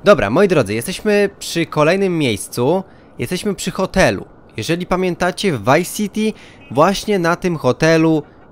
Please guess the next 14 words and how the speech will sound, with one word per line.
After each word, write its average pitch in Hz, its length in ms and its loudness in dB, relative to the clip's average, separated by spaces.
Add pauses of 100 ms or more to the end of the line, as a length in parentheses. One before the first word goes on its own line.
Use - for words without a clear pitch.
te 131 200 4
okienka 180 560 0
układały 160 580 2
się 147 420 0 (180)
w 127 540 2 (100)
pewien 151 400 0
kształt, 143 680 -2 (220)
jeżeli 123 220 -4
chodzi 139 260 -2
o 135 60 -2
światło 135 460 -4
z - 60 -10
tych - 380 -6
okienek, 113 560 -2